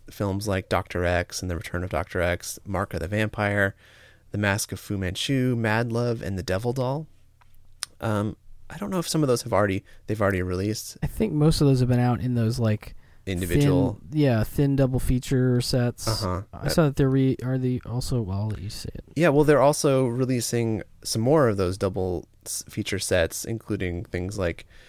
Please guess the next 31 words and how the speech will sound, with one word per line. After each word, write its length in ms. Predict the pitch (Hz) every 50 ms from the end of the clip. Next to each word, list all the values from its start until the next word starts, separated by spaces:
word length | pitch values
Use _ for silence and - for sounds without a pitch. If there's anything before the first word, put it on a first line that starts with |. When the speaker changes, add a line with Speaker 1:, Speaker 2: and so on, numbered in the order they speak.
| - - - - - - -
Speaker 1:
The 80 | -
Seventh 300 | - - 117 117 123 113
Victim, 600 | 110 117 113 - - 110 98 101 104 104 104 104 - - - - - - - - - -
uh, 220 | 98 87 78 76
Shadows 340 | - - 92 98 107 104 113
in 80 | 107
the 60 | 107 101
Dark, 520 | - 107 95 95 98 98 - - - - - -
uh, 200 | 92 92 98 -
The 100 | - 78
Leopard 380 | 98 107 101 - - 123 113
Man, 540 | 104 101 95 98 98 98 95 95 92 90 - - 127
Ghost 320 | 120 - 113 113 120 - -
Ship, 400 | - - 117 110 107 104 - - -
and 340 | - 98 92 92 92 92 90 -
Isle 220 | 98 101 95 95
of 100 | 98 98
Dead 180 | - 92 90 90
and 140 | 87 92 104
Bedlam. 480 | 95 98 101 120 120 107 113 113 113 - _ - - - - - - _ _ -
Speaker 2:
So 60 | - 101 101 101
Speaker 1:
Um, 40 | 98
Speaker 2:
they're, 140 | 92 90 - - - - - -
they're 120 | - 143 135
digging 300 | 135 139 127 127 127 127
into 200 | 123 123 - 131
their, 320 | 127 120 117 117 113 113 113
um, 380 | 110 110 110 113 110 - - - - - -
Val 320 | 127 135 123 113 113 117
Lewton 180 | 117 92 101 117
set. 340 | - - - 117 110 104